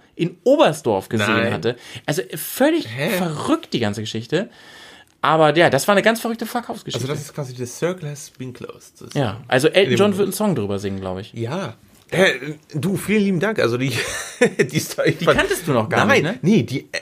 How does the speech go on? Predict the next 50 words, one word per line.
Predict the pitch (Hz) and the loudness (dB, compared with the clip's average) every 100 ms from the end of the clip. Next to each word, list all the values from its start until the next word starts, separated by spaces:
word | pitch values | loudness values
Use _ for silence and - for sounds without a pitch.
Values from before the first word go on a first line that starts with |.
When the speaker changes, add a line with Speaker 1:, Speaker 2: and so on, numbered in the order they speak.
| - | 0
Speaker 2:
ohne | 165 226 143 | 2 4 2
Witz. | - | 2
Also | 120 | 0
ich | 135 - | -2 -2
kenn | 139 | 0
ja | 117 | 0
viele | 101 - 170 262 | -2 -8 -6 -4
Stories | 254 233 - | -2 -4 -4
von | 196 | -8
dir | 190 233 311 - - _ 143 | -4 -4 -6 -12 -20 _ -2
und | 147 | -2
ich | - | 0
kenn | 156 135 | 2 2
noch | 117 143 | 2 2
andere | 208 170 | 2 2
Stories | 117 117 101 - | 4 4 4 2
von | 117 | 0
dir, | 165 220 - - | 0 -2 -8 -6
aber | 107 110 117 | 0 2 2
die | 143 | -2
Story | - 233 214 | 0 2 2
kann | 220 | 2
ich | 165 | 2
noch | 107 | 2
nicht | - | 2
und | 123 | 0
die | |
fand | 107 147 | 2 0
ich | 151 | 2
wirklich | 131 196 | -2 -4
gut. | 277 160 - - | -4 -4 -6 -6
Speaker 1:
Ja. | 147 - - | -6 -8 -6
Speaker 2:
Also | 110 | -4
die | 120 110 | -2 0
war | 131 160 - | 0 0 -4
echt | 156 - | -6 -2
sehr | 156 160 - | -2 0 -4
amüsant. | 165 - - - | -4 -4 -6 -2
Speaker 1:
Also | 139 143 143 - - _ - | 0 2 0 -2 -18 _ -4
wirklich, | 151 185 | -2 -2
da | 151 | 0
denk-, | 131 127 127 | 4 4 4
Speaker 2:
Äh, | |
Speaker 1:
da | 127 | 4
denkst | 233 - | 2 0
du | 185 | -2
wirklich, | 220 226 - | -2 -4 -6
es | 175 | -6
gibt | 175 - | -4 -4
Schicksal. | 180 - 90 | -6 -6 -10